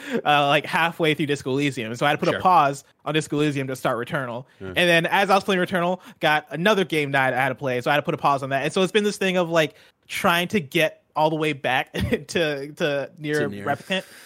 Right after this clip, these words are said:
Speaker 1: Yeah, and I haven't gotten there yet. But I have played the first few hours of it, and I haven't gotten a chance to talk about it at all. But, um,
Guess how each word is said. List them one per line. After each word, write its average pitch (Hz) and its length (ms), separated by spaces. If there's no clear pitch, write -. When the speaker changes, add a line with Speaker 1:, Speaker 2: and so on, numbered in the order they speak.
Speaker 1:
Yeah, 165 240
and 156 80
I 156 40
haven't 170 220
gotten 147 240
there 131 160
yet. 120 300
But 151 180
I 165 60
have 202 200
played 208 180
the 180 60
first 160 240
few 160 140
hours 131 240
of 131 80
it, 127 60
and 131 120
I 135 60
haven't 147 160
gotten 131 180
a 120 40
chance 131 180
to 123 80
talk 123 160
about 117 220
it - 80
at 113 100
all. 117 220
But, 117 280
um, 117 520